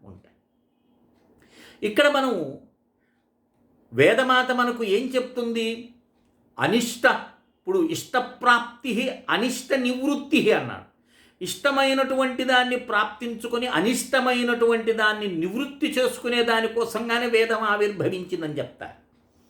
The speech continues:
ఇక్కడ ఇష్టమైనటువంటిది ఏమిటి? సుఖము, ఆత్మానందం. అనిష్టమైనటువంటిది ఏమిటి? మాయలో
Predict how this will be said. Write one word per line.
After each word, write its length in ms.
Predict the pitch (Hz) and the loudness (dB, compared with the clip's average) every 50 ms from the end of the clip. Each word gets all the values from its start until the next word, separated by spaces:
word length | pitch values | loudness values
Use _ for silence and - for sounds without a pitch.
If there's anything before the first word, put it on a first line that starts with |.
| _ _ _ _ _ _ _ _ _ _ _ _ _ _ 196 | _ _ _ _ _ _ _ _ _ _ _ _ _ _ -4
ఇక్కడ 180 | 190 226 254 233 | 2 4 4 4
ఇష్టమైనటువంటిది 1080 | 190 190 185 190 - 285 269 269 269 269 262 262 254 262 254 254 254 247 254 240 254 | 4 2 -2 0 0 0 2 2 2 2 2 0 0 2 0 0 -2 -2 -4 -2 0
ఏమిటి? 640 | 247 254 247 247 254 254 254 247 247 - - - - _ _ _ _ | 0 2 0 -2 -2 -4 -6 -6 -8 -10 -14 -18 -20 _ _ _ _
సుఖము, 560 | - - - 180 - - 196 160 98 95 - - _ _ - | -10 -2 -2 0 2 2 0 -2 -2 -8 -12 -18 _ _ -4
ఆత్మానందం. 760 | 160 170 - - - - 160 147 139 123 104 98 90 - - - _ _ _ _ _ _ _ _ _ _ - | -2 -2 -2 -6 -6 -2 0 0 0 0 -4 -6 -10 -14 -18 -20 _ _ _ _ _ _ _ _ _ _ -2
అనిష్టమైనటువంటిది 1160 | 147 175 226 247 247 - - 254 254 254 254 254 254 254 254 254 247 254 247 247 254 233 247 247 | 0 2 2 0 0 0 2 2 2 4 2 2 0 0 0 2 0 0 0 0 -4 -2 0 0
ఏమిటి? 560 | 247 247 262 262 269 269 262 - - - _ _ _ | 0 0 -2 -4 -6 -8 -8 -10 -14 -20 _ _ _
మాయలో 680 | 127 135 156 175 196 202 208 208 196 202 196 196 - | -4 0 2 4 4 6 4 4 4 4 2 0 -4